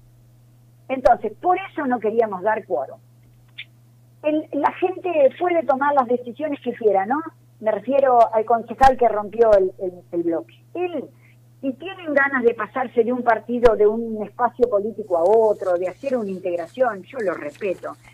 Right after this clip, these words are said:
pero no dejemos a la gente al medio, porque esto lo pagamos todos, ¿no? Pagamos toda la gente que, que votó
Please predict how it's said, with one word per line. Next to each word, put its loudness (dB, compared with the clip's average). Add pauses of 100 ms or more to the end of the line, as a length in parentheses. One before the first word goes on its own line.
pero 0
no 0
dejemos 0
a -2
la -4
gente -6
al -4
medio, -4 (240)
porque 0
esto -2
lo 2
pagamos -2
todos, -8 (600)
¿no? -6 (640)
Pagamos 8
toda 8
la 6
gente -2
que, -4
que 4
votó 0